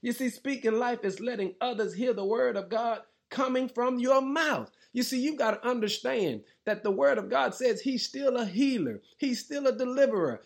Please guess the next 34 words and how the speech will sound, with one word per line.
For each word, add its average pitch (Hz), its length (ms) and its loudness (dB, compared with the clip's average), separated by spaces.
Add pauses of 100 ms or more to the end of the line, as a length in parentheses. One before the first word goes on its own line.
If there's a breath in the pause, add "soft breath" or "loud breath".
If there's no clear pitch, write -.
He's 277 240 0
still 294 220 -2
a 240 60 -2
provider. 254 680 2 (100)
And 233 180 0
you've 302 140 0
got 269 180 2
to 208 100 4
walk 214 600 0
in 226 220 2
faith 285 560 0
and 220 280 2
trust - 440 -2
that 262 240 0
God 285 280 0
can 294 140 -4
still 294 460 -4
do 311 260 2
it. - 240 4 (140 loud breath)
He 302 200 0
can 285 160 -2
still 285 440 2
bring 269 280 2
the 285 100 0
dead 254 560 6
back 277 260 -2
to 294 100 4
life. 294 380 4 (220)
And 180 120 2
he 202 140 0
can 151 160 -4
still 190 320 -2
cover 220 400 -2
you 151 320 -2